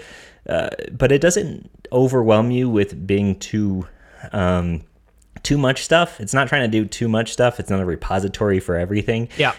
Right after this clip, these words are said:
Speaker 1: You can, it's essentially a to-do list, and you can schedule and time and,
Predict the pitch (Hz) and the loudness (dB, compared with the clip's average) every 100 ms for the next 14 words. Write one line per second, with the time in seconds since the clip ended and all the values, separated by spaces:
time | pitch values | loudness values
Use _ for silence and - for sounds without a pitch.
0 | - 98 95 95 90 - 92 87 - 107 | -6 -2 2 2 0 -2 -2 -2 -2 -2
1 | - 107 127 120 110 110 92 101 113 - | -2 -2 -2 0 2 2 4 2 0 -4
2 | 110 117 127 85 - - 87 85 87 95 | -6 -4 0 0 -2 -4 -2 0 0 -2
3 | - 95 - - 98 101 104 104 101 98 | -2 -6 -4 -2 -2 0 2 2 2 0
4 | 90 90 - 101 98 101 101 92 85 85 | 0 -4 -4 -2 0 0 0 0 -2 -4